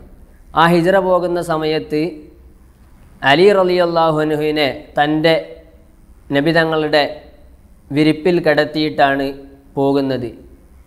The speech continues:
എന്തിനാണ് അലി തങ്ങൾ അവിടെ കിടത്തിയത് എന്നതിനെക്കുറിച്ച് ചരിത്രകാരന്മാർ പറയുന്നത് കാണാം.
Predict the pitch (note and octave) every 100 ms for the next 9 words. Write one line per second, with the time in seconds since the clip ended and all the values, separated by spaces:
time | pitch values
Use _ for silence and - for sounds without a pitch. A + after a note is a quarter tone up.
0 | - - - - - D#3 G3+ G#3 G3 F#3+
1 | F3+ G3 F#3 F#3 F3 F3 E3+ D#3+ D#3 D#3+
2 | E3+ E3 E3+ D#3+ D#3+ D#3+ D#3 D3+ C#3+ C#3+
3 | C#3 - - - _ - C#3 D3 D#3+ D#3+
4 | D3+ D3+ D3+ D3 C#3+ C#3+ C#3 C#3+ C#3 C#3
5 | C3+ C3+